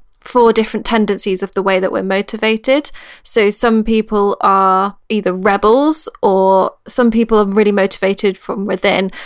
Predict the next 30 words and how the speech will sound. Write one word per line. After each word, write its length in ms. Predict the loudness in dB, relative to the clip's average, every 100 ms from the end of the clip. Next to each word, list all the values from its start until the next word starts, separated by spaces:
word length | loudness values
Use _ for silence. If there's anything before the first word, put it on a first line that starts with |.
| -6
But 120 | -2
the 60 | 0
one 200 | 0 2
I 220 | 2 2
am 280 | 2 0 -2
is 140 | -4
an 80 | -4
obliger. 680 | -2 2 2 2 0 -4 -4
So 200 | -4 -4 0
I'm 400 | 2 4 2 0
motivated 760 | 0 2 2 0 -2 -2 -4 -4
by 200 | -4 -4 _ _
external 920 | -6 -6 -8 -6 -4 0 0 0 -4 -6
sources. 680 | -4 -2 -2 0 0 2 -2 -8 -20 -12
So 260 | -2 2 2
if 120 | 2
it's 140 | 0 0
just 200 | 0 2
something 340 | 2 2 0
for 140 | 0
me, 460 | 2 2 2 -4 -8 -6
I 80 | -4
can 200 | -4 -10 -2
always 640 | 0 0 -2 -6 -8 -12 -8 0
push 260 | 0 0
it 140 | -6 -6
down 260 | -6 -6
to 80 | -6
the 80 | -6
bottom 340 | -4 -4 -6